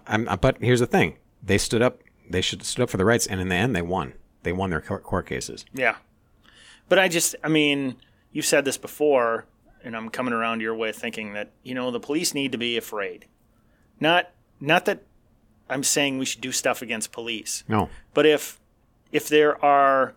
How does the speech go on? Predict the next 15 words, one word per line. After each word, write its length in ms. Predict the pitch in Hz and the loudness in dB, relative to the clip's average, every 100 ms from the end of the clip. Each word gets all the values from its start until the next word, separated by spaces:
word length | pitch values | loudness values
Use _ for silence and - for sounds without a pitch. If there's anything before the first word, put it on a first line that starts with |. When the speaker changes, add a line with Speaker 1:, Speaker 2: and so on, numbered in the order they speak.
| _ | _
Speaker 2:
a 60 | 127 | -2
hundred 300 | 165 214 220 | 0 2 0
and 100 | 165 | 0
fifty 260 | 165 - | -4 -4
conservative 720 | 156 139 - 135 120 113 101 | -6 -4 -4 -4 -4 -6 -10
people 460 | - 113 107 - - _ _ | -10 -14 -12 -14 -16 _ _
or 220 | 113 107 104 | -8 -6 -6
liberty-loving 1120 | 104 139 139 135 131 123 120 117 113 113 113 | -2 0 0 -2 -2 0 -2 -2 -6 -6 -10
people, 560 | 110 120 110 101 101 - _ _ _ _ _ _ | -10 -10 -4 -4 -4 -10 _ _ _ _ _ _
uh, 400 | 120 110 107 98 - _ | -2 0 -2 -4 -12 _
you 100 | - | -10
know, 220 | 123 117 113 | -8 -6 -8
the 220 | 113 113 | -10 -10
Dominique 560 | 123 135 139 139 131 - | 0 2 2 -2 -4 -4
Fox, 680 | - 127 123 - - - | 0 2 2 0 -4 -4